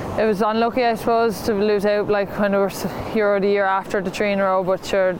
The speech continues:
Speaker 2: like, I suppose the only plus side was you got to play with so many great players, like, when you went in first, so it's, I don't know, it's kind of a bittersweet, really, I think, I suppose.
Speaker 1: Well, it's an interesting thing with sport, like, there obviously can only be one winner, really, and I know we've got club and county, but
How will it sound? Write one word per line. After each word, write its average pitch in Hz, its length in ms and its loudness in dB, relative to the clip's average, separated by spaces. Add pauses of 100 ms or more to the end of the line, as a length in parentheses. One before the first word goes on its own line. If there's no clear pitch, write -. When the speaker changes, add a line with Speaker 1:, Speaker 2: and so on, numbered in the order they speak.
(120)
Speaker 2:
like, 185 340 0
I 202 100 -2
suppose 196 380 0
the 202 100 0
only 190 300 0 (520)
plus 208 220 0
side 208 260 0
was 196 280 0
you 185 60 -2
got 196 140 0
to - 80 -6
play 190 200 2
with 196 100 -2
so 208 140 -2
many 190 140 0
great 180 220 0
players, 185 420 0
like, 175 180 0
when 190 120 0
you 180 60 2
went 180 180 -2
in 180 160 -2
first, 180 340 -4
so 170 300 0 (500)
it's, - 560 -6 (500)
I 175 100 -2
don't 180 200 0
know, 180 60 -4
it's 180 120 -6
kind 190 160 -2
of 190 80 0
a 185 60 2
bittersweet, 180 500 -2
really, 175 300 0
I 175 80 -2
think, 170 240 -6
I 185 60 -2
suppose. 175 440 -6 (160)
Speaker 1:
Well, 160 100 -2
it's 147 100 -2
an 185 60 0
interesting 196 360 0
thing 143 120 0
with 113 100 -2
sport, 165 260 -2
like, 117 160 -2
there 127 180 0 (120)
obviously 143 340 -2
can 131 120 -2
only 127 160 0
be 107 260 -2
one 117 320 -2
winner, 120 240 0
really, 117 300 0
and 98 100 -2
I 113 60 -2
know 131 100 0
we've 117 160 -2
got 101 180 -4
club 113 280 -2
and 92 100 -6
county, 117 360 -4
but 98 200 -4